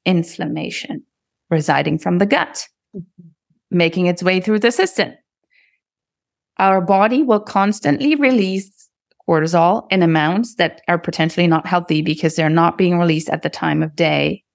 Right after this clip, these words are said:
Speaker 1: in the proper quantities that we want, and it can hinder melatonin's ability to do its job.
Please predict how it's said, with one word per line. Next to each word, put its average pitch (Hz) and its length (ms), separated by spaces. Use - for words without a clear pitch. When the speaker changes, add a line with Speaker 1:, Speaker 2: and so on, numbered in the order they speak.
Speaker 1:
in 175 160
the 156 80
proper 156 400
quantities - 520
that 180 140
we 185 120
want, 196 280
and 160 140
it 160 100
can 160 140
hinder 185 420
melatonin's 165 840
ability 147 500
to - 140
do 147 260
its 139 160
job. - 480